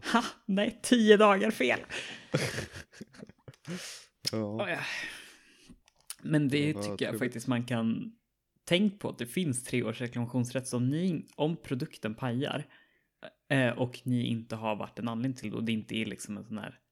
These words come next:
Speaker 1: slitvara, ta den på reklamationsrätten.
Speaker 2: Jo,
Speaker 1: Eh,
Speaker 2: alltså,
Speaker 1: du kan
Speaker 2: det
Speaker 1: gå in
Speaker 2: är
Speaker 1: till en butik. Det
Speaker 2: Det är asnice. Och det brukar, alltså, i de flesta fall gå väldigt smidigt ändå.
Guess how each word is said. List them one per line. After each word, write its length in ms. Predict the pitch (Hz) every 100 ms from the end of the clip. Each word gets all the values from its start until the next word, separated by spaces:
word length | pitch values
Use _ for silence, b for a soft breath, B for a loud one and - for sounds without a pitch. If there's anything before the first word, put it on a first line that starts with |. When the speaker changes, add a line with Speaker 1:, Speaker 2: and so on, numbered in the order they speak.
| -
Speaker 1:
slitvara, 720 | - 127 113 135 135 - - B B B B B B _ _ _ _ _ _ _ _ - -
ta 220 | 143 185
den 180 | 160 123
på 60 |
reklamationsrätten. 800 | 120 117 110 113 113 135 127 - - _ _ _ -
Speaker 2:
Jo, 220 | 98 92
Speaker 1:
Eh, 60 | - -
Speaker 2:
alltså, 240 | - 131
Speaker 1:
du 20 | 135
kan 140 | 156
Speaker 2:
det 60 | 151
Speaker 1:
gå 60 | 143
in 100 | 131
Speaker 2:
är 40 |
Speaker 1:
till 120 | 123
en 80 | 107
butik. 480 | 104 127 - - - _ _ -
Det 200 | 123 - b b b b b b b _ _
Speaker 2:
Det 60 | 120
är 240 | 117 98 101
asnice. 540 | - 117 113 - - _ _
Och 140 | - 101
det 100 | 98
brukar, 520 | 104 - 110 107 101 - _ _ _ _ - - -
alltså, 220 | - 90
i 40 |
de 140 | 87 -
flesta 400 | 90 - - -
fall 300 | 101 90 90 _
gå 240 | - 87 90
väldigt 280 | 92 87
smidigt 400 | - 82 82 123
ändå. 220 | 95 85